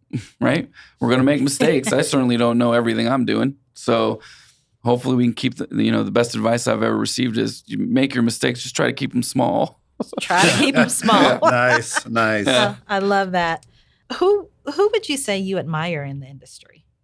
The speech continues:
Speaker 1: In the, in the industry we serve, um, probably Tom Skelton. He's the C E O and president of SureScripts.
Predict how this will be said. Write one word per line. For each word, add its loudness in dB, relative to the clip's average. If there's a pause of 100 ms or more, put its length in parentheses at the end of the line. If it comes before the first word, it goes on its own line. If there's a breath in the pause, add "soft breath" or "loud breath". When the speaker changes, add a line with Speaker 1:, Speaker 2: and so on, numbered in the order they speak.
(800)
Speaker 1:
In 2
the, 2 (160)
in 2
the 4
industry 0
we 0
serve, 2 (600)
um, 0 (840 soft breath)
probably 0
Tom -2
Skelton. -2
He's -4
the -2 (340)
C 0
E 2
O 2
and -2
president -2
of -10
SureScripts. -4